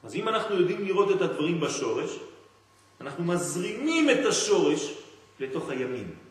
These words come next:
זה מה שקורה בציר הזה של מוצאי שבת.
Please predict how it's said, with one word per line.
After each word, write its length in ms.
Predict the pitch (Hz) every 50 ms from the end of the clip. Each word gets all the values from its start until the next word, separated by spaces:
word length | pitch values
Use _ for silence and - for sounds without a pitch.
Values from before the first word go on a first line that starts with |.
| - - _ _ _ _ _ _ _ _ _ _ -
זה 200 | - - 156 190
מה 100 | 202 196
שקורה 420 | 180 - 175 - 156 156 165 196
בציר 600 | - - - - - - - - 240 240 226 185 160
הזה 320 | - - 175 180 175 - - - - - - - -
של 160 | - 139 131
מוצאי 360 | 127 131 131 - - 123 120
שבת. 440 | 117 120 113 101 98 92 85 - -